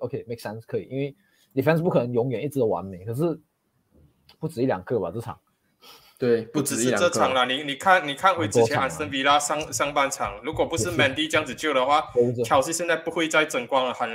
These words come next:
Speaker 3: 行列里面的，
Speaker 2: 嗯。
Speaker 3: 他们现在的分数可能还低过曼联。所以，所以我才讲，我看了 this week 过后啊，我真的是看了整个 Premier League 八场联赛过后，虽然这样子讲有点真的很早很早，现在才八轮而已。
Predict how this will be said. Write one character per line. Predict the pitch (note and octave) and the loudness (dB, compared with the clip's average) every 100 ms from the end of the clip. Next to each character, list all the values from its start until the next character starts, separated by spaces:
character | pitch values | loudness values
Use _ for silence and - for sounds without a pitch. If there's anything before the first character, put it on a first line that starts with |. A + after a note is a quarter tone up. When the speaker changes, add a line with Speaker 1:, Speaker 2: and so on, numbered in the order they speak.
| A#2+ | -10
Speaker 3:
行 | - A#2 A#2+ | -10 -10 -4
列 | C3 | -4
里 | A2 | -6
面 | G#2 A2 | -10 -8
的， | A#2+ | -6
Speaker 2:
嗯。 | G#2+ G#2+ | -8 -12
Speaker 3:
他 | - C3 | -8 -6
们 | |
现 | C#3+ E3 | -4 0
在 | E3 | 0
的 | D#3+ C#3+ | 2 -2
分 | - C3 | -2 -4
数 | D#3 | -4
可 | - B2 | -6 -4
能 | A#2 | -2
还 | B2 | -4
低 | A#2+ A2+ | -6 -10
过 | A2+ B2+ | -2 0
曼 | B2 A2+ | 0 -4
联。 | G#2 G2 _ - _ - - | -8 -14 _ -20 _ -14 -4
所 | A3 | 2
以， | G3+ E3 - _ _ _ _ - | 2 2 -6 _ _ _ _ -20
所 | - A3+ | 0 4
以 | |
我 | E3 | 4
才 | E3+ | 4
讲， | F#3 E3 | 4 6
我 | C4 | 4
看 | - G#3+ | 4 2
了 | C3+ | 2
this | E3+ - | 2 -4
week | F3+ E3 | -4 -2
过 | D#3+ | -2
后 | D#3+ D#3 | 2 2
啊， | B2+ G#2 | 2 2
我 | G#2+ | -4
真 | - B2+ | -6 -2
的 | B2+ | -2
是 | D#3+ | -4
看 | - D#3 | -6 -4
了 | A2+ | -4
整 | A2+ | -2
个 | B2+ | -2
Premier | - A2+ A#2 | -2 -4 -4
League | C3 - _ | -6 -10 _
八 | - C#3+ | 2 2
场 | C3+ B2 G#2 | 2 -8 -10
联 | G2+ | -12
赛 | - A#2+ | -8 -6
过 | B2+ B2+ | -2 -2
后， | B2+ | -2
虽 | B2+ D3 | -2 -2
然 | D3 | 2
这 | F3 | 0
样 | |
子 | E3 | -2
讲 | B2 A#2 | -6 -4
有 | G#2+ | -4
点 | B2 A#2 | -4 -2
真 | B2 | -2
的 | A2+ | -4
很 | - A2+ A#2+ | -6 -10 -4
早 | A#2+ | -4
很 | G#2 G#2+ | -4 -8
早， | A2 G#2+ | -6 -2
现 | C#3 | -2
在 | |
才 | B2+ | -2
八 | A2 C3 | 0 0
轮 | G#2 G2+ | -2 -8
而 | G2+ | -12
已。 | G2+ | -12